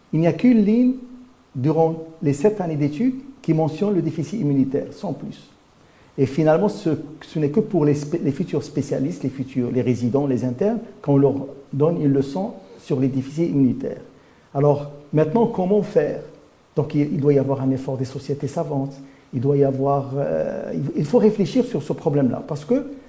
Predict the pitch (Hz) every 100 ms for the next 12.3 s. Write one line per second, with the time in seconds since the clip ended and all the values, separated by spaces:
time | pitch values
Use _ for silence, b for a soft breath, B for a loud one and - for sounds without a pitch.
0 | B - - - 269 254 214 175 - 165
1 | 165 160 233 262 185 175 202 180 180 240
2 | 202 185 190 - - - 135 165 143 165
3 | 156 170 - 156 151 156 - 147 - 185
4 | 175 165 143 131 135 B B B 135 151
5 | 151 165 143 143 156 160 143 - 151 147
6 | 147 156 143 175 - 156 160 B B B
7 | 147 147 160 - 170 160 143 156 151 156
8 | 151 156 160 - 175 165 160 160 - B
9 | B - 165 147 156 160 160 156 - 180
10 | 156 208 202 175 170 220 180 170 170 160
11 | - 131 - - - - 147 185 180 233
12 | - 180